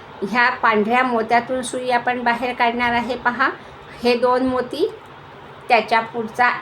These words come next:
एक पांढरा मोती, अशी ह्या तीन मोत्यातून सुई आपण बाहेर काढली. एक, दोन आणि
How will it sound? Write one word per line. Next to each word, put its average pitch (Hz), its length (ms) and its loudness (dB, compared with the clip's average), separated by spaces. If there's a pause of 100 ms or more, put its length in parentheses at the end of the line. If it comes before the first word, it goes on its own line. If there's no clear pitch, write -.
एक 233 280 2
पांढरा 233 400 2
मोती, 254 480 -2 (100)
अशी 240 320 -2
ह्या 240 160 4 (120)
तीन 240 220 -2
मोत्यातून 226 500 -2
सुई 240 220 -2
आपण 226 400 2
बाहेर 226 260 2
काढली. 226 300 -2 (100)
एक, 214 440 2
दोन 208 360 2 (100)
आणि 180 240 -2